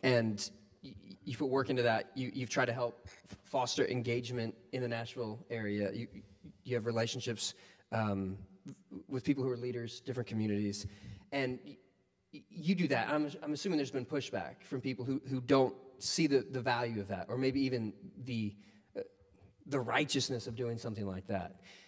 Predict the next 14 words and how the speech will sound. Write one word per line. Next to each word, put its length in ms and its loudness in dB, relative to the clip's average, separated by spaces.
And 140 2
so 100 6
they 160 8
say, 220 8
"Hey, 160 6
uh, 100 6
uh, 420 -6
guys, 180 -6
l-, 80 -8
let's, 320 0
let's 160 -2
push 220 0
this 140 -6
down." 300 -2